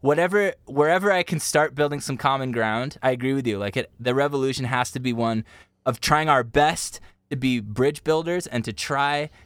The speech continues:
to find common ground in the midst of the impossi-, seeming impossibility, in the midst of the fury,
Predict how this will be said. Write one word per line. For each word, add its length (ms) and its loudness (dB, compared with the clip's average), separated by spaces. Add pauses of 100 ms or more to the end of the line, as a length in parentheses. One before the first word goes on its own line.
to 60 -20
find 280 -2
common 260 -2
ground 280 0 (800)
in 120 4
the 60 0
midst 280 -2
of 80 -6
the 100 -2
impossi-, 560 -4
seeming 300 -4
impossibility, 800 -2
in 140 -4
the 60 0
midst 360 -4
of 100 -6
the 80 -8
fury, 680 0